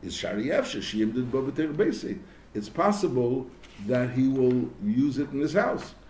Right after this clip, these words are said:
and therefore, so therefore, since it's a possibility to do use it in his house, so again, it's all going the same principle. You're allowed to give something to a chashud, a deal with a chashud in the way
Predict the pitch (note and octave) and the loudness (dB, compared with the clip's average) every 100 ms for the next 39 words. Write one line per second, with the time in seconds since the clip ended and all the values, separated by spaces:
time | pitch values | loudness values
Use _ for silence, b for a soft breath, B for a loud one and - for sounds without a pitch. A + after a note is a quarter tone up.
0 | b b G#2+ A2 F3 F3 - D3 B2+ B2 | b b -4 2 2 2 2 4 4 2
1 | - - - - A2+ G#2+ C#3+ D#3 B2+ G#2 | -2 -12 -20 -6 -2 0 2 2 0 -4
2 | - F#3 C3+ A#2+ A#2 A#2+ A#2+ A2+ D3+ F3+ | -4 -4 -4 -4 -2 -2 -4 -2 2 4
3 | C3 A#2 A2+ G2+ G2+ A2 D#3+ D#3+ E3+ D#3+ | 2 2 -2 -4 -4 4 4 4 0 2
4 | D#3+ E3 F#3 - - - B B - E3+ | 2 0 0 2 0 -6 B B -6 0
5 | E3+ A3+ G3+ C#3+ - F#3+ F#3 F#3+ F3+ D3 | 2 2 0 0 6 6 8 4 4 -2
6 | - F#3 F3+ F3+ - G#2 F#2 A2 A#2+ C3 | -2 -2 -2 -4 -4 -6 -4 -2 0 2
7 | E3 G3 F3 A#2+ D3 F#3 - D3+ C3+ B2+ | 4 4 4 2 0 0 0 -2 -2 -6
8 | A#2+ B2 B2 D3+ - F2 - B B B | 0 0 2 -2 -2 -8 -14 B B B
9 | B - G#2+ C#3+ F#3+ D#3+ - D3+ D#3+ F#3+ | B -6 0 6 8 8 4 0 2 2
10 | E3 D3 D3 D3+ F3 E3+ D3+ | 2 -2 4 6 6 6 4